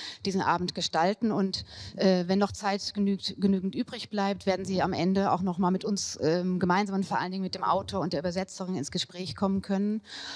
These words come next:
Und, das sage ich gleich zu Beginn, es gibt einige wenige Exemplare, äh, genau neun Stück, äh, die käuflich zu erwerben sind. Ähm, Sie können nachher, ähm, auch dieses Buch, ähm, in der deutschen Übersetzung kaufen.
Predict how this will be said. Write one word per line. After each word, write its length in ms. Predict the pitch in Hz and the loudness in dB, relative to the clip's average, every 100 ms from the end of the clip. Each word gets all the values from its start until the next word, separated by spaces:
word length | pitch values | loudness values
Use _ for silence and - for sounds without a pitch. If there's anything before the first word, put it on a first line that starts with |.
| - - | -8 4
Und, 420 | 226 285 302 - - | 6 6 2 -6 -8
das 100 | 202 | -2
sage 160 | 202 208 | 0 0
ich 100 | - | -2
gleich 180 | 196 | -4
zu 120 | - 208 | -4 -8
Beginn, 440 | 190 214 233 240 - - | -2 0 0 -2 -6 -4
es 180 | 208 - | -4 -2
gibt 280 | 208 - | -4 0
einige 320 | 196 214 208 190 | 0 0 -4 0
wenige 300 | 247 269 - | 2 2 0
Exemplare, 920 | - 214 - 190 226 233 233 131 196 | -4 -8 0 2 2 0 0 0 0
äh, 40 | |
genau 260 | 202 190 214 | 0 0 2
neun 260 | 196 214 | 2 2
Stück, 420 | 208 - 294 - - - - - | 0 -4 -8 -10 -12 -8 -8 0
äh, 260 | 214 214 208 | 2 2 0
die 120 | 202 | 0
käuflich 380 | 220 233 226 - | 0 0 -2 -4
zu 140 | 220 | 0
erwerben 420 | 202 185 208 247 | 0 2 2 2
sind. 400 | 214 220 214 - | 2 0 0 0
Ähm, 280 | - 202 196 | 2 2 2
Sie 120 | 185 | -2
können 200 | 190 196 | -4 -2
nachher, 540 | - 190 190 180 180 - | -2 0 0 0 0 0
ähm, 220 | 175 180 | 0 0
auch 100 | - | -2
dieses 240 | - 170 | -4 -8
Buch, 300 | - 170 - - | -6 -6 -4 -2
ähm, 300 | 170 165 - - | -2 -2 -4 0
in 60 | 180 | 0
der 80 | |
deutschen 280 | 170 180 - | 2 0 -2
Übersetzung 520 | 131 160 165 - 165 | -6 -6 -8 -8 -10
kaufen. 460 | - 143 147 - | -4 -4 -4 -6